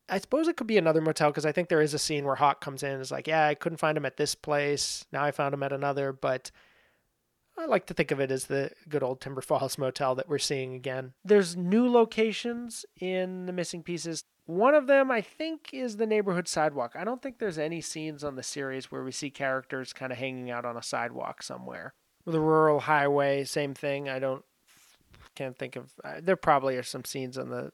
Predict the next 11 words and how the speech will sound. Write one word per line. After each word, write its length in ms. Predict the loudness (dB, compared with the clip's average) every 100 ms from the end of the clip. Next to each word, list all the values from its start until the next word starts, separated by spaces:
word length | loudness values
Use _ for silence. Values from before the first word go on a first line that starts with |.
| -10
on 180 | -10 -10
the 80 | -10
series 380 | -8 -8 -8
that 200 | -8 -8
would 200 | -6 -8 -10 -8
qualify 500 | -2 0 0 -4 -4
for 160 | -4 -6
that. 360 | -4 -6 -8 _ _ _ _ _ _ _ _ _ -6
Uh, 280 | -2 -4 -4
certainly 460 | -2 0 0 -6 -8 _ _ _ _ _ -16 -6
James 640 | -2 -2 -2 -6 -10